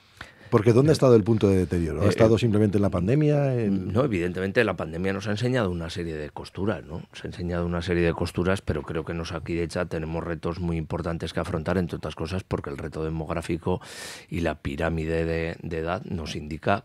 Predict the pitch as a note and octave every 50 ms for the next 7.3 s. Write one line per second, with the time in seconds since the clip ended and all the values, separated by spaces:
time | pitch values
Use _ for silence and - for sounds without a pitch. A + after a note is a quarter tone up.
0 | _ - - - D2+ D#2 D2+ C#2+ D2 D2 D2 D#2 - - F#2 D#2+ E2 D#2+ D#2 D#2+
1 | E2 D#2+ D#2 D#2 D#2 - D#2+ D#2+ F2 F2+ F#2 - - - - - - - - -
2 | F#2+ F2+ E2 D#2 D#2 D#2 D2+ D2+ D#2 - - F2+ E2+ E2+ E2+ F2+ F#2 F#2 F#2 F2+
3 | E2+ D#2+ - - D#2 - - E2+ F#2+ F#2 - F2+ D#2+ D2+ - _ - E2 D2+ C#2+
4 | E2 E2 D#2+ D#2+ D#2+ D2 - - - - E2+ D2+ F#2 F2 F#2+ A2 - - - -
5 | - - - - A#2 F2 E2 D#2+ E2+ F2+ F2+ - G#2 F#2+ E2 D2+ D2+ D#2+ F#2 F#2
6 | - F#2 D#2 D2+ - - - E2+ D#2 - - E2 D#2+ D#2 C#2+ C#2+ - D#2 F2 G2+
7 | G#2 - G2+ E2 -